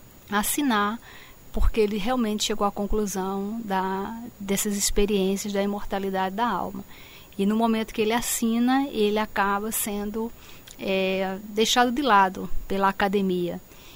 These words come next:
E vinte anos depois, ele fazendo o, todas as pesquisas, desenvolvendo todas as habilidades científicas dele,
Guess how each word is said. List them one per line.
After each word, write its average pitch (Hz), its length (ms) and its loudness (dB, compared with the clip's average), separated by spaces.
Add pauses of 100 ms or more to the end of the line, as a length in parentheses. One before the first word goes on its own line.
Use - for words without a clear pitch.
(220)
E 208 200 -2
vinte 277 380 0
anos 233 380 -2 (260)
depois, 214 720 0 (100)
ele 196 260 -2 (100)
fazendo 214 600 0
o, 196 560 0
todas 262 540 0
as 196 200 -2
pesquisas, 202 760 0
desenvolvendo 202 840 2 (380)
todas 240 340 4
as 220 140 2
habilidades 196 760 2
científicas 190 760 0
dele, 196 460 2